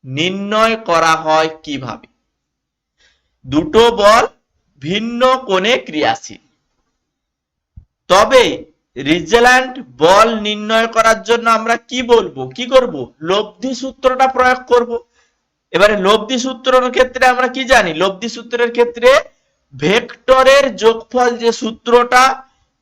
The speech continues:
অর্থাৎ যেটা হচ্ছে ট্রায়াঙ্গেল লটা,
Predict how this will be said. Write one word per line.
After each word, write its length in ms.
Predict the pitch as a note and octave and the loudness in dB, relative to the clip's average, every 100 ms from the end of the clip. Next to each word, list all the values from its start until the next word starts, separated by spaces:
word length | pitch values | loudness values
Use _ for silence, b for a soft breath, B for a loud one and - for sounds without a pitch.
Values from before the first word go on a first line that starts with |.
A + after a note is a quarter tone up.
| _ _ - | _ _ 0
অর্থাৎ 540 | F3 F#3 - B3+ C#4+ - - _ _ _ _ _ | 0 2 2 2 2 -4 -16 _ _ _ _ _
যেটা 280 | C3 G3 A#3 A#3+ | -4 2 4 2
হচ্ছে 220 | A#3+ C4 B3+ B3+ | 2 0 0 2
ট্রায়াঙ্গেল 680 | G3+ A3 C4+ C#4+ C4+ C4 B3 A3 | 4 4 0 -4 0 0 0 4
লটা, 360 | G#3+ G#3 G#3 | 4 4 0